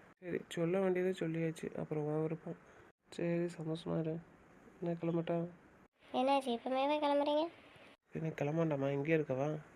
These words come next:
Speaker 1: உங்க அண்ணன் எல்லாரும் இப்போ வருவாங்கல்ல அந்த வீட்டுக்கு.
Speaker 2: நானும் வரணுமா?
Speaker 1: நீ எங்க?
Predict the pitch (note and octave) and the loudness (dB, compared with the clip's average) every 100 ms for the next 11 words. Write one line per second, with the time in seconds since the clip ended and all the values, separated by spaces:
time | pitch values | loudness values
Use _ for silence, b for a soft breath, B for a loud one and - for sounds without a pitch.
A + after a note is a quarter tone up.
0 | - - - - - - - - - - | -20 -20 -20 -20 -20 -20 -20 -20 -20 -18
1 | - D#3+ D3+ D3+ E3+ D#3 D#3+ D#3+ D3+ C#3+ | -4 0 0 2 2 4 2 0 -2 0
2 | C#3+ D#3+ D#3 C#3+ C3+ C3+ C3+ D3 C#3+ D3 | 0 0 2 0 -2 -2 -4 -6 -10 -10
3 | - - - - - _ D4+ D4 D4+ D#4+ | -12 -20 -20 -20 -20 _ 2 6 8 8
4 | E4 C#4+ C4 C4 C#4 D4+ D4 - - - | 8 6 2 4 4 0 -2 -12 -18 -2
5 | E3 G#3 G#3 G3 C#3+ B2 | 6 10 10 10 4 4